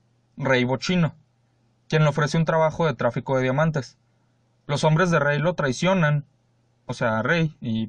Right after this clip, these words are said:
por ende a Nico, y planean robarse los diamantes. Nico entonces los mata para evitar que se los roben, y cuando debe venderlos junto a otro trabajador de Boccino, el trabajo sale mal.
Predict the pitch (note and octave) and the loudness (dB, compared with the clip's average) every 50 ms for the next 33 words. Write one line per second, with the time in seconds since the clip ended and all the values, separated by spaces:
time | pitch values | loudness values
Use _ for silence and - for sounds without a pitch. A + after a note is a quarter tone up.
0 | - _ _ - A#2+ A2+ - A2 A#2+ B2+ B2+ C#3+ E3+ E3 - - C3+ D3+ _ _ | -10 _ _ -4 -2 -2 0 0 0 0 0 -2 -2 -4 -4 -6 -8 -8 _ _
1 | _ _ _ _ _ _ _ _ _ _ _ _ _ - B2+ C3 B2 A#2 C3+ C3 | _ _ _ _ _ _ _ _ _ _ _ _ _ -8 -4 -4 -2 0 0 0
2 | C3 C3 B2+ B2+ C#3 C#3 C#3 C3+ - D3 C#3 C#3 B2+ C3 C3 D#3 E3+ E3 D#3 D3 | 0 0 0 0 0 0 0 0 -2 -2 -4 -2 -2 -2 0 0 0 0 -2 -4
3 | - - - _ _ _ _ _ _ _ _ _ _ _ _ _ - C3+ C#3 D#3 | -6 -8 -16 _ _ _ _ _ _ _ _ _ _ _ _ _ -6 -2 0 0
4 | D#3 - F3 E3+ D#3 E3+ E3 D#3+ - E3+ E3+ E3 D#3 C3 B2+ C#3+ D#3 F3 D#3+ - | 2 2 2 0 2 2 0 0 0 0 0 0 2 0 0 0 0 0 0 0
5 | D#3 C#3 A#2+ C#3 B2 A#2 A2+ G#2+ - A#2 A2+ - B2+ - D3 C3+ B2 A#2 B2+ D3 | -2 -2 0 0 0 0 -2 -2 -2 -4 -4 -4 -4 -4 -2 -2 -2 -2 0 0
6 | D#3 D#3 D3 B2 - _ _ - - B2 A#2 A2+ A2+ A2+ - - B2 A#2 A#2+ A#2 | 0 0 0 -2 -4 _ _ -8 -4 -2 -2 0 -2 -2 -2 -2 -2 0 0 0
7 | A#2 A#2 A#2+ B2+ C#3+ D#3 D#3+ C#3+ B2+ B2 B2 C3+ D3 C#3+ - D#3+ D#3 C#3+ - A#2+ | 0 0 0 0 0 0 0 0 0 0 -2 -2 -2 -4 -2 -2 -2 -2 0 -2
8 | A2+ A#2 A2+ - C#3 D3+ - D#3 D3+ D3 - C3+ B2 A#2+ B2+ D3 C#3 C3 B2 - | -2 -2 -2 -4 -8 -6 -2 -2 -2 -2 -2 -2 -4 -2 -2 -4 -4 -6 -6 -4
9 | F3 F#3 F3+ D#3+ D3+ D3 - _ _ _ _ _ _ - - B2 A2+ B2 A2+ A2+ | -2 -2 0 0 -2 -2 -6 _ _ _ _ _ _ -6 -4 -2 -2 -2 -2 -2
10 | A2+ - C#3+ C3+ - C3+ C3 C3+ C3+ D3+ E3+ F3+ E3 | -4 -4 -6 -6 -4 -4 -2 -2 0 0 0 0 -2